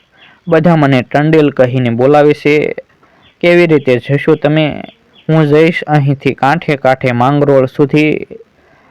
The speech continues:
આગબોટ ગુમ થવાના બે ખરા ભયસ્થાનો છે સાહેબ. એક નવી બંદરની ખાડી ને બીજું માંગરોળ ખાડી. બેમાંથી એક સ્થળેથી જરૂર કંઈક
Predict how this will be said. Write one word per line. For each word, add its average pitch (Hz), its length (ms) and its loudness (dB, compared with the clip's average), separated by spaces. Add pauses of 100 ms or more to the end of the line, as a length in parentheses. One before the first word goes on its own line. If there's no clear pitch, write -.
(120)
આગબોટ 160 460 0
ગુમ 151 300 2
થવાના 131 360 0 (500)
બે 147 280 2
ખરા 135 320 0
ભયસ્થાનો 135 680 -2
છે 139 220 -2
સાહેબ. 151 600 -2 (720)
એક 165 220 0
નવી 151 280 2
બંદરની 135 520 0
ખાડી 151 360 -2
ને 131 120 0
બીજું 131 400 0
માંગરોળ 135 520 2
ખાડી. 143 640 -2 (800)
બેમાંથી 170 580 2
એક 165 140 0
સ્થળેથી 139 560 -2
જરૂર 151 440 2
કંઈક 127 360 -4